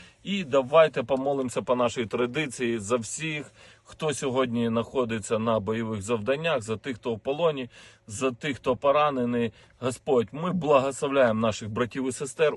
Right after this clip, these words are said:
Укріпи кожного в вірі, особливо тих, хто сьогодні в полоні, тих сьогодні, хто на завданні, тих, хто сьогодні поранені в ім'я Ісуса Христа. Укріпи їхніх дітей, укріпи їх сім'ї,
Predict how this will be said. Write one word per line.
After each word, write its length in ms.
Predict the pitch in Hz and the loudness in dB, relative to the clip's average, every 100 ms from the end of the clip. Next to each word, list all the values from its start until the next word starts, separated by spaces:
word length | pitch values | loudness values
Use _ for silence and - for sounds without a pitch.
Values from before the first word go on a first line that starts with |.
| - | -4
Укріпи 680 | 151 139 - 180 165 208 | -10 -10 -6 -6 -4 -4
кожного 640 | 165 - 160 131 131 127 131 | -4 0 2 2 0 0 0
в 120 | 120 | -2
вірі, 260 | 135 110 | -2 -2
особливо 480 | 101 - 127 151 135 | -2 -4 -8 -4 -4
тих, 240 | 120 165 127 | -4 -8 -10
хто 180 | 135 | -10
сьогодні 300 | 127 127 113 | -6 -4 -4
в 80 | 113 | -6
полоні, 500 | - 147 170 156 139 - - - - | -6 -4 2 0 0 -12 -20 -20 -6
тих 160 | 175 | -6
сьогодні, 320 | - 151 127 120 | -2 -4 -2 -4
хто 260 | - 143 | -2 -2
на 140 | 131 117 | 2 2
завданні, 520 | 123 113 147 165 143 | 2 0 -4 -2 -6
тих, 220 | - 180 | -6 -8
хто 180 | - 151 | -6 -8
сьогодні 360 | - 139 123 | -4 -4 -4
поранені 640 | 120 156 160 160 139 135 131 | 0 2 2 2 -2 -2 -4
в 180 | 117 143 | -4 -6
ім'я 300 | 143 160 147 | -4 2 2
Ісуса 460 | 123 - 127 139 | 0 -6 -6 -6
Христа. 460 | 117 127 127 110 87 - - - | -6 -8 -4 -4 -4 -8 -20 -10
Укріпи 480 | 135 160 160 147 | -6 -4 -4 0
їхніх 360 | 120 101 113 98 | 0 0 -4 -4
дітей, 520 | 104 123 175 180 180 - | -2 0 0 0 -2 -6
укріпи 520 | 117 98 131 123 123 | -6 -2 -4 -2 -2
їх 180 | 110 - | -2 -4
сім'ї, 520 | - 180 175 151 | -6 -4 -4 -4